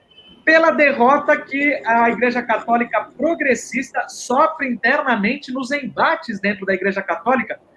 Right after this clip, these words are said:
que é uma coisa pouco discutida na historiografia, mas no ano de mil novecentos e oitenta e nove, e em mil novecentos e oitenta e nove acontece muita coisa, a gente tem queda do Muro de Berlim,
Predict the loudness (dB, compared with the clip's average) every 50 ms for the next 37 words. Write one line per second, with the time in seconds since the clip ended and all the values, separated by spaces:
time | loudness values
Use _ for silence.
0 | _ _ _ _ _ _ 0 2 4 4 2 4 4 4 4 4 4 2 0 -2
1 | 0 2 2 2 4 2 0 0 0 0 0 0 -4 -6 -6 -4 -2 -2 -2 0
2 | 0 2 0 0 2 2 4 4 4 6 4 4 2 2 0 -4 -4 -2 0 2
3 | 2 2 2 2 2 0 0 0 0 -2 0 0 0 0 2 0 0 2 2 0
4 | 2 0 -2 -2 0 -2 -2 2 2 4 4 4 4 0 -4 -14 -18 _ _ _
5 | _ _ _ _ _ _ _ -4 0 4 4 4 4 4 4 4 4 4 2 0
6 | 2 2 2 4 6 6 4 4 2 2 0 0 2 2 0 0 0 -4 -4 -4
7 | -2 -4 0 0 0 0 0 2 2 4 4 4 2 -2 -4 -4 -6 -6 -6 -6
8 | -8 -4 0 0 2 2 2 2 2 0 0 0 0 -2 -2 0 0 0 0 -2
9 | -4 -6 -6